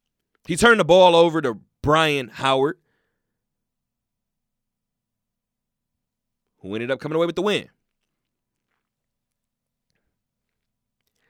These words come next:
Thursday and Friday didn't go the way that the Aviators wanted. Dalton Kelly on Thursday night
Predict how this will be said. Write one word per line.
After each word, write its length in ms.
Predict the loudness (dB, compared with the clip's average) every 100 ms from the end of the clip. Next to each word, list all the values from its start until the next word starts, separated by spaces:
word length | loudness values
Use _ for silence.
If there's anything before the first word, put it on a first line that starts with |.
| _ _ _ _ _
Thursday 280 | 2 4 0
and 100 | 4
Friday 260 | 4 4
didn't 200 | 2 -2
go 440 | 2 4 4 0 -8 _ _ _ _ _ _ _ _ -6
the 140 | -2
way 160 | 2 2
that 120 | 0
the 160 | -2 -4
Aviators 540 | -2 -2 -2 -4 -6
wanted. 400 | -2 -2 -4 -10 _ _ _ _ _ _ _ _ _ _ _ _ _ _ _ _ _ _ _ _ _ _ _ _ 4
Dalton 340 | 6 8 4
Kelly 420 | 2 2 2 -2
on 160 | -4 0
Thursday 360 | 0 2 -2
night 360 | -2 -2 -4